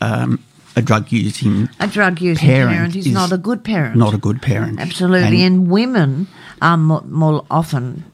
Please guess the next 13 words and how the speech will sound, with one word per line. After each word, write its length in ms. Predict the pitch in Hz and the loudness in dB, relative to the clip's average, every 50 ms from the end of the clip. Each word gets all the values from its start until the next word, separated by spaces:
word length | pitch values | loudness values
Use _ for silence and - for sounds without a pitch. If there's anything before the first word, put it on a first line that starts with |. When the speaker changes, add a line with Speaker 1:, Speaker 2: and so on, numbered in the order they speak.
| _ _ _ _ _ - - - | _ _ _ _ _ -20 -16 -6
Speaker 2:
likely 500 | - 127 143 139 143 151 143 - 147 139 | -2 0 2 2 2 2 0 0 -2 -2
to 80 | 139 143 | -2 -2
be 180 | 131 127 123 | -2 -2 -2
the, 100 | 127 - | -2 -4
p-, 160 | - - 147 156 - | -6 -6 -6 -6 -6
the 140 | - 131 143 | -4 -6 -6
targets 600 | - - 143 139 131 131 127 - 135 131 - - | -6 -4 -2 0 0 0 -2 -4 -8 -8 -4 -6
of 120 | 147 135 135 | -6 -4 -2
that, 340 | 123 120 160 226 226 - - _ | -2 -2 -2 -2 -4 -8 -10 _
Speaker 1:
Yeah. 140 | - 175 175 | 2 2 4
Speaker 2:
not 200 | 165 151 - - | 4 2 0 -4
men. 360 | 120 151 135 117 107 101 101 - - - | -6 -6 -4 -6 -8 -10 -12 -14 -8 -4
Speaker 1:
Yeah. 220 | - 117 123 117 | -4 -2 -2 -4